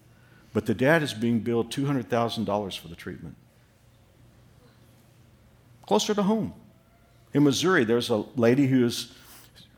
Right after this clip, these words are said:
congresswoman right now. She's running for the U S Senate. She posted this simple statement, "Women's sports are for women, not men who pretend to be women."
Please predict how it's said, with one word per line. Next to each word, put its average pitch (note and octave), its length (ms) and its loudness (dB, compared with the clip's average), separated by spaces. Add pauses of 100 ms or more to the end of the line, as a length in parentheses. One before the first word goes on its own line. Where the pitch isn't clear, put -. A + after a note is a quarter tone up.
congresswoman A#2+ 600 2
right A2+ 200 0
now. B2+ 180 0
She's G#2+ 240 -6
running A2+ 220 2
for A2+ 100 -8
the G#2+ 80 -4
U A#2 160 2
S A#2 100 0
Senate. D#3+ 380 -2
She B2+ 160 -2
posted D#3+ 480 0
this C#3+ 120 -6
simple F3 400 -2
statement, F#2 540 -4 (600)
"Women's G#3 360 6
sports D3 560 0
are A#2 100 2
for A2+ 140 -4
women, A#2+ 540 4
not A2 320 2
men B2 500 2
who B2+ 80 -4
pretend G#2 500 -4
to A#2 80 -8
be G#2+ 160 -2
women." C3 460 0